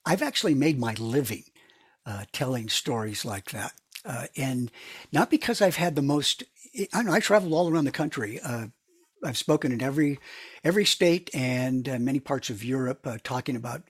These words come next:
aviation experiences, aviation training. And, um, believe it or not, <laughs> I used to make my living, uh, as a humorist, uh, telling aviation stories,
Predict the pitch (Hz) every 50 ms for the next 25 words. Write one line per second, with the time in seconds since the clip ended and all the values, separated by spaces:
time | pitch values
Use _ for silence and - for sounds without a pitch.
0 | - - 143 139 127 131 123 127 135 135 131 - - 143 123 120 117 113 - -
1 | - - - - - - - - 143 - - - - 151 143 143 139 139 - -
2 | 156 143 131 - - - - 139 131 120 135 127 127 127 - 139 120 - - 147
3 | 139 131 139 135 147 - - - 135 131 131 127 127 127 131 123 120 113 - -
4 | - 143 127 127 127 123 131 127 123 127 135 - _ - _ 143 135 127 127 143
5 | 156 156 180 190 214 208 160 127 120 156 - - - - - - - - - -
6 | - - - - - - _ - - - - - 208 - - - - 156 151 -
7 | 160 143 139 139 147 139 143 131 - - - - - - - - - 143 156 -
8 | 175 151 131 - 131 123 131 196 262 277 190 139 131 131 160 - - - - -
9 | - - - - - - 147 139 135 - 160 151 151 143 135 139 139 135 123 131
10 | 127 135 - - - 135 131 - - - 135 120 120 127 147 -